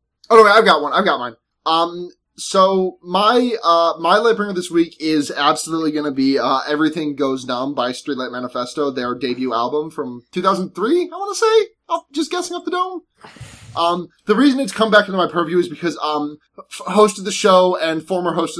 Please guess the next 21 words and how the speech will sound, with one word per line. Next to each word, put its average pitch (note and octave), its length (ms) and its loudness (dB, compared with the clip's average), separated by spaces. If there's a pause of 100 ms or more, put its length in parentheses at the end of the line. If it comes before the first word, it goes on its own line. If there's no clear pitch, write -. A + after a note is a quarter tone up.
host G3+ 240 0
of G#3+ 60 -8
the G3+ 60 -4
show, G3 260 0
Brooks, D#3 320 -2
and D3 160 -6
former D3+ 220 -2
host D#3 200 -4
of D3 60 -10
the C#3+ 60 -6
show, C#3 260 -2
Eddie, C3+ 460 -4
uh, B2+ 160 -4
their C#3+ 140 -4
podcast C#3+ 380 -4
Fun G#3+ 220 0
Point D3+ 240 -8
is C3+ 200 -6
doing F3 280 -2
the C#3+ 120 0
album C3+ 360 -4